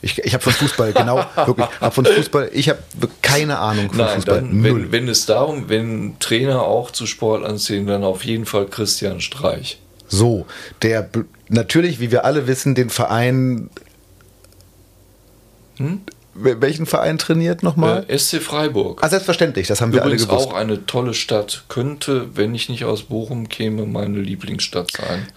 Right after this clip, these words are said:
Speaker 1: Das kann, weil, äh,
Speaker 2: Oder
Speaker 1: Lieblingsstadt weiß ich nicht
Speaker 2: Konstanz.
Speaker 1: genau, aber ich find Freiburg auch ga-, ganz, ganz toll. Das
Speaker 2: Ja,
Speaker 1: tatsächlich
Speaker 2: und
Speaker 1: find ich
Speaker 2: Konstanz.
Speaker 1: Die kenn ich nicht. Ähm,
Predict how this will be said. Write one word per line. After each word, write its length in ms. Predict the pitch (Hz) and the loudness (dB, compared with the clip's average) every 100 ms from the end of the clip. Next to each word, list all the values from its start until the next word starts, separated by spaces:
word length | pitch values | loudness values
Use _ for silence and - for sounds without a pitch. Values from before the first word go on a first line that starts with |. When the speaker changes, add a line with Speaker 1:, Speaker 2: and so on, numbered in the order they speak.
| - | -2
Speaker 1:
Das 420 | 143 - - - - - | 0 0 -2 -6 -8 -6
kann, 200 | 110 143 123 | 0 2 2
weil, 120 | 123 | 0
äh, 20 | - | -2
Speaker 2:
Oder 120 | 104 | 0
Speaker 1:
Lieblingsstadt 460 | 135 175 160 139 | 2 4 2 2
weiß 100 | 120 147 | 2 2
ich 0 | |
nicht 60 | 170 | 0
Speaker 2:
Konstanz. 140 | 175 170 | 0 2
Speaker 1:
genau, 200 | 156 127 | 2 2
aber 120 | 131 | 2
ich 100 | 127 | 0
find 140 | 139 - | 0 0
Freiburg 400 | - 123 113 - | 0 0 0 0
auch 180 | 104 - - | -2 -2 -2
ga-, 120 | 90 | 2
ganz, 180 | 104 101 | 0 0
ganz 180 | 101 | -4
toll. 220 | - 92 95 | -2 -4 -2
Das 300 | 101 - - | -6 -8 -8
Speaker 2:
Ja, 60 | - | -6
Speaker 1:
tatsächlich 400 | - 87 117 120 | -4 -2 -2 -2
Speaker 2:
und 100 | 110 | -2
Speaker 1:
find 120 | 101 | -2
ich 80 | - | -4
Speaker 2:
Konstanz. 340 | - 90 - - - - - - - | -6 -10 -12 -18 -20 -20 -20 -20 -8
Speaker 1:
Die 60 | 127 | -6
kenn 160 | 87 | -4
ich 100 | - | -6
nicht. 180 | 98 - - _ _ _ _ _ _ _ - | -10 -16 -20 _ _ _ _ _ _ _ 0
Ähm, 1160 | 123 123 120 117 113 113 113 110 110 110 110 | 2 4 2 2 0 0 2 2 2 2 0